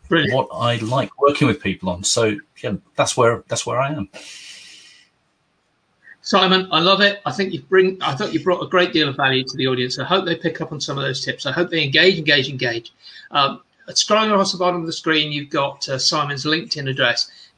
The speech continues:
Speaker 1: Go to LinkedIn. Yes, go see, go see what Simon's got to offer there. Uh, connect with him. Um, speak, speak with him about, and, and go and see what he's got at Where's My Lunch.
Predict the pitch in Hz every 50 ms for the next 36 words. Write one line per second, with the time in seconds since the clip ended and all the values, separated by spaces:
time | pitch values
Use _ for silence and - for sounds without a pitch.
0 | _ - 143 131 170 170 180 175 180 180 165 156 147 147 - - 139 131 123 120
1 | 123 127 123 - 135 127 123 - - 170 180 190 190 - 180 180 170 - - 185
2 | 185 185 - 196 170 170 170 170 - - 160 156 156 147 - 170 - - 165 175
3 | 180 180 - 165 147 143 143 139 135 135 135 - - - - - - - 131 139
4 | - - - 165 175 185 - - - - 170 - - 160 156 151 151 147 147 -
5 | - - 139 131 127 123 123 131 127 - - - - - 190 180 185 - - -
6 | _ - - - - 180 156 160 156 135 147 139 139 135 139 135 123 127 135 139
7 | 117 139 143 135 151 160 160 147 - - 147 151 147 135 139 156 143 - 135 135
8 | 151 143 139 135 135 139 131 120 123 120 120 113 - - -